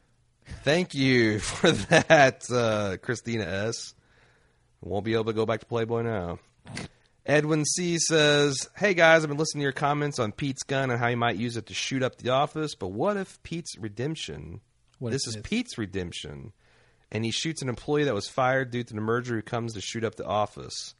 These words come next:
Speaker 1: Another scenario could be him looking at the gun, contemplating suicide, and a possible shooting happens and he saves the day. Just a few of my theories." Um, my problem is that would require Pete to be heroic,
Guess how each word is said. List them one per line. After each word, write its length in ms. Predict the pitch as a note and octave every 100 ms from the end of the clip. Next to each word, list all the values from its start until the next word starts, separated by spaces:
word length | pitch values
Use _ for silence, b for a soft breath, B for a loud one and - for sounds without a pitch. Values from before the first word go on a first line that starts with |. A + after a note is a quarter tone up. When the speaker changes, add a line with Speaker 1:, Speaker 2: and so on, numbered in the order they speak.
| _ _ _ -
Speaker 1:
Another 280 | G#2+ B2+ C#3+
scenario 440 | - C#3 C3+ C3
could 280 | C3 B2 G#2
be 180 | A2 A2
him 260 | A#2+ A#2+ A2+
looking 360 | B2 A#2+ A#2
at 100 | G#2+
the 80 | -
gun, 320 | - A2+ A2+
contemplating 540 | - A#2+ A#2 A#2 G#2 G2
suicide, 480 | - C3 - B2+ A#2+
and 80 |
a 40 | G2
possible 360 | A2+ A2+ - -
shooting 360 | - B2 A#2+
happens 340 | A#2 A#2 B2 A2
and 80 |
he 60 | F2
saves 320 | - G#2+ G#2
the 80 | G#2
day. 340 | G2 E2 C#2+ - b b b b b _ -
Just 180 | E3 D#3+
a 40 |
few 140 | F3+
of 40 | E3
my 60 | D#3
theories." 640 | F#3 E3 G2+ E2+ - - _ _ _ -
Um, 540 | D#3+ F#3 F#3 F#3 E3
my 120 | E3
problem 340 | - A3 A3+ G3+
is 120 | F#3
that 140 | F#3
would 280 | F3 E3+ D#3+
require 420 | D3 - E3+ D#3+
Pete 320 | D#3 - D#3 -
to 40 |
be 160 | C3+ C3+
heroic, 540 | B2+ A#2 C3 F2+ -